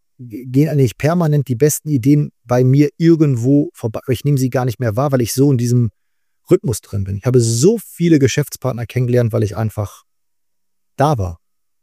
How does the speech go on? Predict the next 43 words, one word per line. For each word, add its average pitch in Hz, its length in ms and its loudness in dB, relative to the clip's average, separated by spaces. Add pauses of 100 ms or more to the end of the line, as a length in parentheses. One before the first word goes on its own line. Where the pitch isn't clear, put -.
(360)
wach 131 260 -2
war, 92 240 -8 (680)
zugehört 104 520 0
habe, 90 320 -6 (140)
hingehört 131 540 2
habe, 92 440 -6
mich 110 240 -2
reingespürt 123 520 0
habe, 95 160 -2
mich 98 120 -4
interessiert 110 500 -2
habe 92 200 -8
und 98 100 0
nicht 139 200 0
schon 113 140 -4
im 107 80 -2
Gedanken 110 420 -2
war, 120 200 -2 (760)
was 113 240 -6
kommt 113 180 -2
jetzt 113 160 -2
als - 200 -6
nächstes. - 480 -4 (420)
Und 110 240 2
das 131 420 -2
einfach 143 360 -4
hinzubekommen, 123 720 -2
in 113 100 0
dem 120 140 4
Moment, 120 320 2
wo 156 80 2
ich - 80 -4
etwas 123 280 -4
tue, 196 300 2
das 120 200 -4
mit 120 100 -2
voller 170 320 -2
Energie 147 320 -2
zu - 120 -14
tun, 120 160 -2
mit 113 100 -2
voller 143 320 0
Achtsamkeit, 110 560 -6